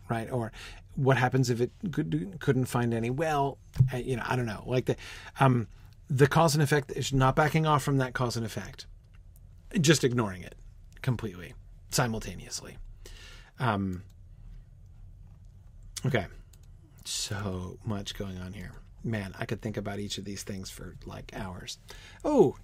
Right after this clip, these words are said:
dear. And I have. Um, okay. Well, all right. Let's stop here. We'll stop here after the, after the bread and butterfly. We'll get to the wood with no names, uh, next time, and then we'll get into Tweedledum and Tweedledee.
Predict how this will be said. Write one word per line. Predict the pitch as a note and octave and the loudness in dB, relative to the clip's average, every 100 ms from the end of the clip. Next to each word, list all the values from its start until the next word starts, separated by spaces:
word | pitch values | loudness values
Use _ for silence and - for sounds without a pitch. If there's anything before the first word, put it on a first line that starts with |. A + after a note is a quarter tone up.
| - | 0
dear. | A#3 F#3+ G#2 - | 4 6 4 0
And | E3+ | 2
I | A3 | 4
have. | D3+ G3 D#3 G#2+ - - - - | 6 6 6 4 -4 -12 -18 2
Um, | D3 C#3 C3 A#2+ - - - - - | 8 8 8 2 -4 -8 -12 -4 0
okay. | F3+ F3+ C#3+ - - | 8 10 10 6 2
Well, | G3+ A#3 A#3 A3 | 6 8 8 6
all | G3 F3 | 8 8
right. | D#3+ | 8
Let's | E3+ - | 4 4
stop | D#3 B2 | 2 2
here. | G#2+ F2+ - - - - - | -4 -8 -10 -14 -18 -18 -4
We'll | D#3 | -2
stop | C#3 E3 D3+ | 2 2 2
here | - C3 | 4 4
after | B2 A#2+ C3+ | 4 2 0
the, | A#2+ A#2 A2 - | 0 0 -2 -4
after | B2+ A#2 - | -6 -4 -2
the | A2+ | -2
bread | A2 G#2+ | 0 0
and | A2 | 0
butterfly. | A2 G#2+ - A2+ G#2 G2+ F#2+ - - - | -2 -4 -4 -4 -4 -6 -10 -16 -8 0
We'll | C3 | 2
get | D3 | 2
to | B2+ | 2
the | B2+ | 4
wood | B2 B2+ | 6 4
with | A#2+ A#2+ B2+ | 4 0 0
no | A#2+ A#2+ | 0 0
names, | A#2 A2+ A2 A2 - - - - | 0 -2 -2 -2 -4 -6 -10 -6
uh, | A#2+ A2 G#2+ G#2 G2+ - - - - - - | -4 -2 -4 -6 -10 -14 -18 -18 -18 -18 -4
next | C3+ A#2+ - | -2 -2 -2
time, | A#2 A2 G#2+ - - - - | -2 -2 -4 -8 -16 -16 -4
and | A#2+ | 0
then | A#2+ A2+ | 0 0
we'll | G#2 | 0
get | A2 | -2
into | G#2 G#2+ | 0 0
Tweedledum | - B2 G#2+ G#2 G#2 | 0 -2 -4 -4 -4
and | G#2 | -4
Tweedledee. | - G#2+ G2+ G#2 | -4 -4 -4 -6